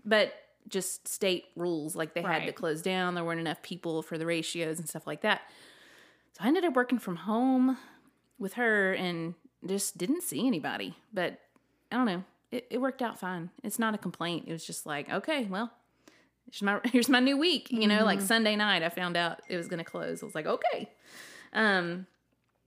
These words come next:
Speaker 1: but yeah, so that was kinda weird. And then Reese has been doing this thing where she wakes up either in the middle of the night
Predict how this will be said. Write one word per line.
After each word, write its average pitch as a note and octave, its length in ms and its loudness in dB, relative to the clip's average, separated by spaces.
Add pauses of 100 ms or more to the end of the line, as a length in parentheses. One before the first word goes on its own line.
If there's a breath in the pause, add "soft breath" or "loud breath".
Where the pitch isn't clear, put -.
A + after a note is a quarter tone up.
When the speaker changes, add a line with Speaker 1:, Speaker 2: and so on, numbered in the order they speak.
(520)
Speaker 1:
but A#3 100 4
yeah, F3+ 200 6
so G3 380 2 (720)
that B3 180 4
was A#3+ 160 2
kinda F#3+ 220 -2
weird. D#3 360 -4 (240)
And G3 180 0
then F3+ 460 0 (920)
Reese D4 560 0
has G#3+ 160 -2
been A3 160 2
doing G#3+ 280 2
this G3+ 180 -2
thing F#3 640 -4
where F3 540 0
she - 220 -6
wakes G3+ 400 0
up G3+ 380 -2 (1300)
either G3 320 2
in F3+ 100 0
the F#3 60 0
middle C4+ 200 2
of F4+ 80 2
the F4+ 60 2
night E4+ 600 2